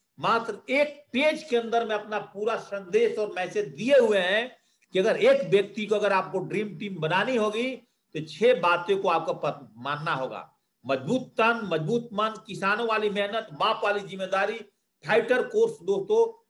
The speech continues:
और बड़ी लिस्ट। अगर आपके पास में इतनी सारी चीजें हैं दोस्तों, इस business में आगे आपको बढ़ने से कौन रोक सकता है? दोस्तों फिर मैं आपको reminder करने वाला हूं, आप सारे लोग मेरे से ज्यादा पढ़े लिखे हैं,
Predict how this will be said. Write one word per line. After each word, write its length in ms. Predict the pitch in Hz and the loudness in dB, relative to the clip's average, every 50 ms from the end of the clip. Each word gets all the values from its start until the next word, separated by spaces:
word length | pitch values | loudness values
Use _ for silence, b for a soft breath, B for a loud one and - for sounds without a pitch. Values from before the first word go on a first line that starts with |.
| _ - | _ -2
और 180 | 156 - 107 | -2 -2 0
बड़ी 200 | - 160 165 180 | 0 0 0 0
लिस्ट। 340 | 160 139 135 139 123 - - - _ _ _ _ _ _ _ _ _ _ _ _ _ _ _ _ _ _ _ _ _ | 0 -2 -4 -4 -6 -8 -12 -20 _ _ _ _ _ _ _ _ _ _ _ _ _ _ _ _ _ _ _ _ _
अगर 200 | 156 190 247 254 | -2 0 0 0
आपके 420 | 240 180 190 233 277 - - - 233 | 0 2 2 2 2 2 2 0 0
पास 360 | 233 - 226 240 220 - 190 | 2 2 2 2 2 0 -4
में 80 | 214 208 | -10 -4
इतनी 240 | 190 208 208 240 | -4 -4 -4 -4
सारी 300 | 240 - 190 190 214 214 | -4 -2 -2 -2 -2 -2
चीजें 320 | - - 196 180 180 220 190 | -6 -10 -12 -2 -2 0 0
हैं 440 | 175 202 196 165 120 - - _ _ _ _ _ | 2 0 0 -2 -4 -8 -14 _ _ _ _ _
दोस्तों, 280 | 139 170 170 - 208 196 | -10 -10 -6 -6 -6 -8
इस 80 | - | -8
business 360 | 127 156 156 156 196 202 - 151 | -10 -10 -10 -8 -8 -8 -8 -6
में 80 | 160 151 | -6 -6
आगे 180 | 156 160 175 | -6 -4 -4
आपको 320 | 170 160 156 151 - 170 143 | -4 -4 -6 -6 -8 -8 -6
बढ़ने 260 | 139 131 131 147 156 | -6 -6 -6 -8 -14
से 140 | - - - | -18 -18 -18
कौन 180 | - 131 113 | -16 -16 -14
रोक 160 | 110 107 - | -14 -16 -16
सकता 260 | _ 113 _ _ - - | _ -20 _ _ -20 -20
है? 120 | _ _ _ _ _ _ _ _ - | _ _ _ _ _ _ _ _ -8
दोस्तों 220 | 139 135 151 160 | -6 -4 -2 -4
फिर 240 | 156 - 190 220 233 | -2 -2 -4 -4 -2
मैं 160 | 214 214 214 | 0 0 2
आपको 360 | 202 190 196 196 - - 220 | 2 2 2 0 0 0 -2
reminder 440 | 208 214 196 175 175 185 190 220 220 | 0 0 0 -2 -2 0 0 -2 -2
करने 340 | 208 - 202 208 208 214 220 | 0 -2 -2 -2 -2 -4 -4
वाला 240 | 214 208 208 214 214 | -2 0 0 0 0
हूं, 220 | 202 208 220 214 - _ _ _ _ _ | 0 -2 -4 -8 -14 _ _ _ _ _
आप 180 | 147 151 151 - - | -6 -6 -6 -4 -2
सारे 240 | 170 180 208 220 | -2 0 0 0
लोग 220 | 208 220 214 190 170 | 0 0 0 0 0
मेरे 140 | 185 202 202 | -2 -2 0
से 160 | 196 208 196 | -2 -4 -2
ज्यादा 280 | 190 185 180 202 208 | -2 0 0 0 -2
पढ़े 260 | 202 - 196 175 196 208 | -2 0 0 2 2 2
लिखे 280 | 208 214 - - 220 | 0 -2 0 0 0
हैं, 380 | 208 208 214 226 233 226 - | 2 2 0 0 -2 -4 -8